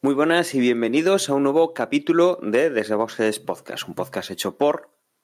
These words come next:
y para aficionados de la Fórmula uno, el deporte rey del motor. En esta ocasión vamos a hablar de un gran premio, eh, en un circuito que sí conocemos, pero un gran premio improvisado de esta temporada.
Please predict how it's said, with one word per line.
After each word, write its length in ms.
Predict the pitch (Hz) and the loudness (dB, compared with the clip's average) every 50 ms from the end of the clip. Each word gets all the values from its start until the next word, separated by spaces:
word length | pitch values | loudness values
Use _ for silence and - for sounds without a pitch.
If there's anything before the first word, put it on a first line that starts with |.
| _ _ | _ _
y 140 | _ - - | _ -8 -6
para 240 | - - 117 131 135 | -2 -2 -2 -2 -2
aficionados 640 | - - 135 123 117 104 107 120 123 127 127 120 | -4 -6 -10 -8 -6 -4 -2 -2 0 -2 -2 -2
de 60 | 113 107 | -2 -4
la 60 | 95 | -4
Fórmula 320 | - 107 101 101 92 82 | -4 -4 -6 -4 -4 -4
uno, 300 | 78 73 67 55 52 - _ - | -4 -4 -4 -8 -10 -12 _ -12
el 100 | - 76 | -10 -8
deporte 320 | 73 73 - - - 98 | -6 -8 -8 -6 -4 -4
rey 140 | 92 92 90 | -2 -2 -2
del 100 | 87 85 | -2 -4
motor. 340 | 82 76 - - - - - _ _ - - - - - - - - - _ _ _ _ _ | -6 -6 -8 -8 -10 -10 -12 _ _ -20 -20 -20 -18 -20 -20 -20 -20 -20 _ _ _ _ _
En 180 | - 113 120 | -4 0 0
esta 180 | 131 135 - 170 | 0 0 0 0
ocasión 360 | 147 143 - - 165 156 151 | 0 0 0 2 2 2 2
vamos 300 | 143 135 135 143 139 147 | 0 0 0 -2 -2 -2
a 40 | 156 | -2
hablar 280 | 139 135 135 139 143 139 | -2 0 0 -2 0 2
de 80 | 143 | 2
un 240 | 143 139 139 135 127 | 2 2 2 2 0
gran 300 | 120 123 120 120 120 120 | 0 0 0 -2 -4 -2
premio, 560 | 131 139 143 151 165 175 180 190 - - _ _ | -2 0 0 2 2 2 2 0 -2 -6 _ _
eh, 380 | - 95 98 98 95 95 95 | -2 0 2 2 2 2 0
en 100 | 92 101 | 0 0
un 80 | 120 123 | 0 0
circuito 380 | 123 123 110 127 139 123 - | -2 -2 -2 0 0 0 -2
que 100 | - 101 | -6 -8
sí 220 | - - - 147 123 | -6 -2 -2 -2 0
conocemos, 720 | - 123 110 92 - - 92 101 127 175 214 - - - _ | 0 -2 -2 -2 -6 -6 -2 0 0 0 -2 -2 -8 -14 _
pero 180 | _ 110 104 117 | _ 0 2 2
un 40 | 120 | 2
gran 200 | 110 104 104 98 | 2 0 0 0
premio 680 | 104 107 104 104 101 98 95 95 92 90 87 85 - | 0 0 2 2 0 0 0 0 0 0 0 -2 0
improvisado 600 | - 127 120 - 123 110 107 104 - 143 139 127 | 0 -2 0 0 0 0 0 -2 0 0 0 2
de 80 | 117 123 | 2 0
esta 160 | 123 - - | -2 -2 -4
temporada. 560 | - 139 123 98 90 95 101 120 147 196 208 | -4 -2 -2 -2 -2 0 0 0 -2 -2 -6